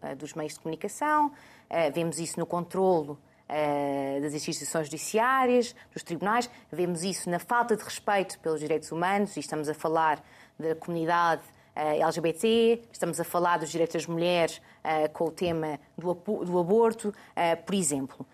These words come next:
E o que é que isto nos mostra? É que este partido, a Lei e Justiça, que está no poder desde dois mil e quinze, tem enraizado em si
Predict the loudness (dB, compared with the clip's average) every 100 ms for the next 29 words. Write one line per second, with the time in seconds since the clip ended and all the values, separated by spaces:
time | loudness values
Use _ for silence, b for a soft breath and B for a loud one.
0 | b b _ _ -4 -2 0 -2 -4 -12
1 | -6 -4 2 2 2 0 -4 -8 -8 -8
2 | -8 -10 -4 -2 0 -2 -2 -4 -4 -4
3 | -6 -10 -8 -2 2 4 2 0 -8 -12
4 | -12 -12 -16 -18 _ _ _ -20 -10 -2
5 | 0 0 0 2 2 2 2 2 0 0
6 | -4 -6 -6 -8 -12 -16 _ _ _ _
7 | _ _ _ _ 2 4 6 4 6 6
8 | 6 4 4 2 2 4 4 2 0 -2
9 | -4